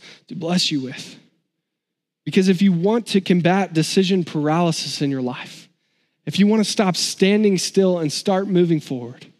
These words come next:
guys, it's gonna have to start by simply just taking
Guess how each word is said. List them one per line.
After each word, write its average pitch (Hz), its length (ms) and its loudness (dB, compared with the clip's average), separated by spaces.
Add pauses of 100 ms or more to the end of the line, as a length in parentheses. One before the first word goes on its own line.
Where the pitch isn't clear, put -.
(760)
guys, 170 220 2
it's 151 140 0
gonna 202 160 4
have 196 220 0
to 175 100 0
start 170 480 -2
by 143 100 0
simply 160 420 0
just 147 240 -4
taking 185 540 0